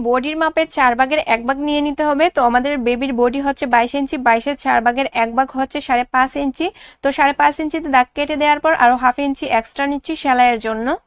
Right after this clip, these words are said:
তারপর বগলের এভাবে রাউন্ড করে শেপটি দিয়ে দিতে হবে। তারপর আমাদের পেটের মাপটি নিয়ে নিতে হবে। তো পেটের চার ভাগের এক ভাগ নিয়ে নিতে হবে। তো আমাদের এখানে পেটের মাপ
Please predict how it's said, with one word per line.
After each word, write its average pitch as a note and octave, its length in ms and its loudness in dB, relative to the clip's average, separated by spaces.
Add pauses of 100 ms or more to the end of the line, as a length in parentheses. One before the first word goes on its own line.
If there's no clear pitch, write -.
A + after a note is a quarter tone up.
(1900)
তারপর C#4 240 2 (100)
বগলের C4+ 320 2 (140)
এভাবে A#3+ 300 0
রাউন্ড B3 320 4
করে D4 140 0
শেপটি C4 320 -4 (100)
দিয়ে B3+ 180 -2
দিতে C#4 280 -4
হবে। D4 220 0 (500)
তারপর B3+ 300 4 (100)
আমাদের D4+ 240 -2 (160)
পেটের C#4 360 2
মাপটি D4+ 340 -2
নিয়ে D4+ 200 -2
নিতে D4+ 220 -2
হবে। D4 200 2 (140)
তো B3+ 60 2 (180)
পেটের C4+ 360 0 (100)
চার C4+ 240 4
ভাগের C4 240 2 (140)
এক A#3+ 120 2
ভাগ C4+ 120 2 (120)
নিয়ে C#4+ 180 0
নিতে C#4+ 160 -2
হবে। C#4 260 2 (100)
তো C4 140 0
আমাদের A#3 340 2
এখানে C4+ 260 -2 (640)
পেটের C#4 320 2
মাপ D4 180 2